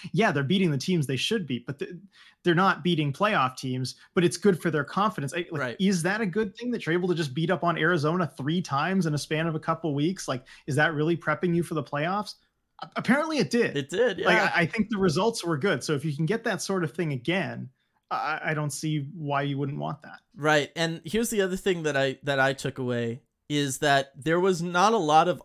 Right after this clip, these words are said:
Speaker 2: obvious times where it's like, "Oh yeah, this would be, like, you know, backup goalie territory."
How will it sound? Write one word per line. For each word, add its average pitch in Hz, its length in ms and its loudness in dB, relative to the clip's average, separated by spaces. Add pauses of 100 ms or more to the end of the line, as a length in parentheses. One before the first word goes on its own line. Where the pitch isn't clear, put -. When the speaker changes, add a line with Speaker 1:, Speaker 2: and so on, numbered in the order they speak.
Speaker 2:
obvious 143 500 4
times 143 480 0
where 139 140 2
it's - 160 -4
like, 135 280 4
"Oh 151 100 4
yeah, 139 200 6
this 135 240 2
would 135 180 -2
be, 135 240 2
like, 120 360 0
you 131 80 -4
know, 113 120 -2
backup 123 480 0
goalie 120 300 -8
territory." - 560 -12